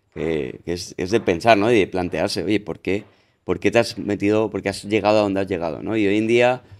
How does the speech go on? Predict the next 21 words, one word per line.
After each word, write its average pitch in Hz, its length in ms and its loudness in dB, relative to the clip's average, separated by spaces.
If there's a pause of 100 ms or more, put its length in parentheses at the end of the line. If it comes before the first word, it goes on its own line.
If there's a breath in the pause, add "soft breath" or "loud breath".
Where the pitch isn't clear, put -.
(400 soft breath)
los 98 160 0
emprendedores 104 840 4
tenemos 104 360 -2
muchísimas 107 520 2
posibilidades 101 600 0
de 90 260 2
elegir 92 460 0
a 104 60 2
qué 95 80 -4
nos 98 140 -4
queremos 98 280 0
dedicar 95 420 0
y 113 40 -6
eso 98 140 -6
es 92 60 -4
lo 98 100 -4
que 85 200 -4
yo 85 80 -4
invito 90 280 -4
a - 40 -4
todos 92 380 -6